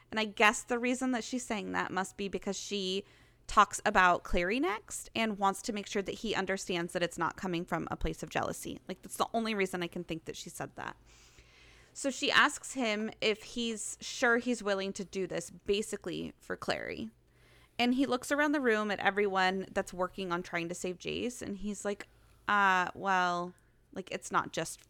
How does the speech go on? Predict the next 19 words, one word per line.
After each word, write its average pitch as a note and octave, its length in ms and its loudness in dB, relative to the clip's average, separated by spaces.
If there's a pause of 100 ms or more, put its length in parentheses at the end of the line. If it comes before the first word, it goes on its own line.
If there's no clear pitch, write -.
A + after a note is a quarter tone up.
for E3 100 -6
Clary, - 540 -8
obviously. - 600 -8 (400)
Plus, B3 360 6
like, A3+ 220 -2 (140)
I G#3+ 220 6
owe F3+ 180 6
Jace. - 580 -6 (260)
He, G3 80 -8
he F#3+ 240 -10
saved G3+ 240 0
my G#3 100 2
life. D#3+ 320 -2 (100)
I F3+ 200 -4
owe E3+ 120 -2
him E3+ 180 -6
a C2+ 60 -12
little - 160 -12
bit." - 280 -12